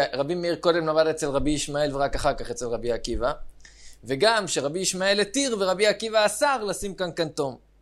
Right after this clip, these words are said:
שואלת הגמרא, "הנה, בוא תראה, ואמר רבי יהודה אמר שמואל משום רבי מאיר." כשהייתי לומד אצל רבי עקיבא, בהתחלה הוא למד אצל רבי עקיבא לפני הברייתא הזאת, ולא אצל רבי ישמעאל כמו הברייתא הקודמת.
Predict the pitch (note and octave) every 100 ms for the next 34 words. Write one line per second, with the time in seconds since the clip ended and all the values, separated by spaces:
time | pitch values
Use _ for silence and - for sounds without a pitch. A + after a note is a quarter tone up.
0 | _ - C3 C#3 C3+ C3 C3 C#3+ G3 A3
1 | G#3 - - - - E3 G3 G3+ A3 G#3+
2 | G#3+ - - _ B2+ C#3+ C#3+ D3 G3 G#3+
3 | G3 F#3 F3+ F#3+ F#3 F#3 F#3+ F3 E3+ F#3
4 | G3 F#3 - A#3 A3+ G#3+ B3+ C4+ C4 F#3+
5 | - _ _ - - _ _ _ D#3 D#3+
6 | F3 F3 B3 C4+ C4 A#3+ A#3 B3 B3 A#3+
7 | A#3 A3 A3 B3 A#3 A#3 C#4+ E4 C#4 E3+
8 | A#2 G#2 C#3 - F3+ G3+ G#3 G3+ G#3 G3
9 | F#3+ F#3+ F3+ F3+ B3 C4 G#3+ F#3+ F3 D3
10 | D#3 D3+ D3 C3 B2 B2+ D#3+ A3 A3+ G#3
11 | F#3+ - E3+ E3 E3 D#3 C#3+ D3+ C#3+ C#3
12 | D3 C3 B2+ A#2